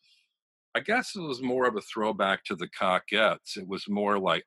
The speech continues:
outrage and glam and flamboyant extremism or something. And, and they would piece together things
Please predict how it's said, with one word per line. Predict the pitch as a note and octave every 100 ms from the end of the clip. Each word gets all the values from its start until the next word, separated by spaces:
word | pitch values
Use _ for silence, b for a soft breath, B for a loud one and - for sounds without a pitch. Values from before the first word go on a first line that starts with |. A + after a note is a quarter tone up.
| -
outrage | G2+ G2+ - F#2 F2+ E2 E2 -
and | E2+ D#2+
glam | D2+ F#2+ G2 G2 F#2 E2
and | D#2 D2+
flamboyant | - E2+ E2+ E2 F#2+ G2 F2+ F2+ - _ b b _ _ _
extremism | A2+ - - A#2 A2 A2 G2 D#2+ - D#2+
or | E2
something. | D#2+ F#2 E2+ - F2+ F2+ F2+
And, | F#2 E2+ - b b b _ -
and | A2 G#2+ G2+
they | F2+ A#2+
would | B2+ G2+ -
piece | C3+ A2+ -
together | A2 F#2 G#2+ G#2+ G#2 F#2+ F2
things | - G#2 F#2+ F#2+ F2+